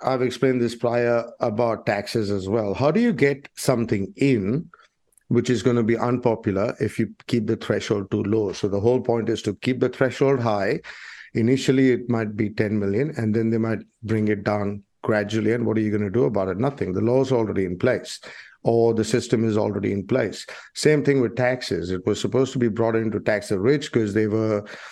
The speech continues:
uh, earning a lot and everyone else, and it's about redistributing wealth. That's how something is brought in. I don't know if you know,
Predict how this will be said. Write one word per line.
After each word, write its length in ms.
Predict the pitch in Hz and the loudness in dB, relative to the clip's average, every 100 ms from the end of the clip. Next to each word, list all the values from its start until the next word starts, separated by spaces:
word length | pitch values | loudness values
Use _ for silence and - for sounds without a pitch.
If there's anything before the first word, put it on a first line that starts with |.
| _ _ - 107 | _ _ -6 -2
uh, 320 | 104 107 107 | 0 0 0
earning 280 | 127 131 131 | 2 4 4
a 60 | 113 | 4
lot 340 | 120 147 - | 6 4 2
and 120 | 113 110 | 0 0
everyone 340 | 110 113 110 | 0 0 2
else, 300 | 127 131 - | 2 0 0
and 100 | 107 | -2
it's 140 | 92 | -2
about 260 | 101 104 101 | 0 0 2
redistributing 800 | 120 120 117 - 107 113 101 101 | 2 2 0 0 2 2 2 2
wealth. 240 | 127 - | 0 2
That's 180 | 135 135 | 0 0
how 80 | 143 | 0
something 360 | 135 120 123 107 | 0 0 0 -2
is 100 | 95 | -2
brought 400 | 107 101 - 131 | -2 -2 0 0
in. 280 | 139 82 - - - - | 0 -2 -10 -20 -14 -2
I 140 | 123 | 2
don't 100 | 147 | 4
know 80 | 170 | 2
if 120 | 165 | 2
you 60 | 139 | 4
know, 360 | 131 135 127 | 4 4 2